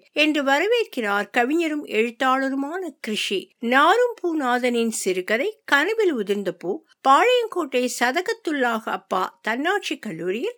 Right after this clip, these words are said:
முதலாண்டு மாணவர்களுக்கு பாடமாக வைக்கப்பட்டுள்ளது. தினமணி நாளிதழில் இவர் எழுதி வரும் இலக்கியம் மற்றும் வரலாறு சார்ந்த கட்டுரைகள் மிகுந்த வரவேற்பை பெற்றவை. இவர் எழுதியிருக்கும் கண்முன்னே விரியும் கடல் முக்கியமான தொகுப்பு நூலாகும்.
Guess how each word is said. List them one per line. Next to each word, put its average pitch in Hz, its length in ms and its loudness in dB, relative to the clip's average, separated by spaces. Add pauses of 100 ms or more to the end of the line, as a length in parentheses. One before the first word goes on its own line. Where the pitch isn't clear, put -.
(160)
முதலாண்டு 339 560 0
மாணவர்களுக்கு 185 760 -2
பாடமாக 233 680 0
வைக்கப்பட்டுள்ளது. 170 880 -4 (320)
தினமணி 269 540 4
நாளிதழில் 240 760 2
இவர் 220 280 0
எழுதி 392 340 6
வரும் 202 300 -2
இலக்கியம் 320 640 0
மற்றும் 208 340 -4
வரலாறு 247 520 2
சார்ந்த 320 440 2
கட்டுரைகள் 190 640 -4 (120)
மிகுந்த 415 440 0
வரவேற்பை 220 640 0
பெற்றவை. 170 500 -4 (220)
இவர் 302 300 2
எழுதியிருக்கும் 359 760 0
கண்முன்னே 381 640 0
விரியும் 262 460 -2
கடல் 196 440 -4
முக்கியமான 311 680 -2
தொகுப்பு 240 440 -8
நூலாகும். 185 600 -6